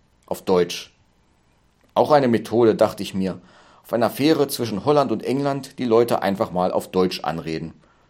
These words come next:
Na ja, wenn er meint, der ältere Herr hatte Glück, Deutsch verstehe ich, so ein bisschen zumindest.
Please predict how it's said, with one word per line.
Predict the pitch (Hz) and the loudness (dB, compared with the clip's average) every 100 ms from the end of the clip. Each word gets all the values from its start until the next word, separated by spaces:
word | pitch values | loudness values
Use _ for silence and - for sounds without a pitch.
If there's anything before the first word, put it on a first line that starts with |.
| - | -6
Na | 110 | 0
ja, | 120 101 - - | 2 2 -2 -8
wenn | 95 | -4
er | 101 | 0
meint, | 98 98 117 - - _ _ _ _ - | 2 2 0 -6 -20 _ _ _ _ -2
der | 101 | 4
ältere | 170 170 143 | 4 4 2
Herr | 139 127 | 2 0
hatte | 139 143 | 0 -2
Glück, | 143 156 - - _ _ - | 0 -2 -2 -20 _ _ 2
Deutsch | 113 131 - | 2 4 -2
verstehe | - 127 - 135 87 | -4 -4 2 2 2
ich, | 82 - - _ _ - | 0 -6 -12 _ _ -8
so | 90 | -4
ein | 90 | -2
bisschen | 113 117 80 76 | -2 -4 -8 -10
zumindest. | - 82 82 78 76 - | -8 -8 -6 -8 -10 -14